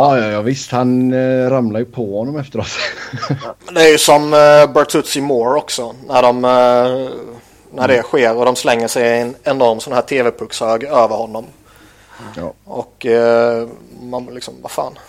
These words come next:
Speaker 1: Och den
Speaker 2: Ja,
Speaker 1: kanske
Speaker 2: det
Speaker 1: kan
Speaker 2: kanske.
Speaker 1: ursäktas med att de inte riktigt fattar hur allvarligt det var.
Speaker 3: Nej,
Speaker 1: Alltså
Speaker 3: nej, men ändå liksom, va-, va-,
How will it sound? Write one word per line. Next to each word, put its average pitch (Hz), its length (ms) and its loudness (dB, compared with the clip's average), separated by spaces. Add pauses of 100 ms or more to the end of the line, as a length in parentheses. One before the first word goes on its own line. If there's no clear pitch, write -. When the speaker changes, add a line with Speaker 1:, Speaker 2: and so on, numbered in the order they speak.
(1700)
Speaker 1:
Och - 60 -16
den 113 80 -2
Speaker 2:
Ja, 107 80 -4
Speaker 1:
kanske 110 280 -2
Speaker 2:
det - 40 -14
Speaker 1:
kan 113 140 -4
Speaker 2:
kanske. 110 280 -4
Speaker 1:
ursäktas 101 240 -6
med 101 100 -6
att 98 80 -8
de 101 120 -12
inte 101 140 -14
riktigt 95 220 -16
fattar 95 320 -4
hur 92 80 0
allvarligt 90 380 -4
det 101 60 -6
var. 95 180 -6 (440)
Speaker 3:
Nej, 190 300 8
Speaker 1:
Alltså 175 80 6
Speaker 3:
nej, 190 320 8
men 180 140 4
ändå 160 260 2
liksom, 127 280 -6
va-, 160 120 4
va-, 151 200 -8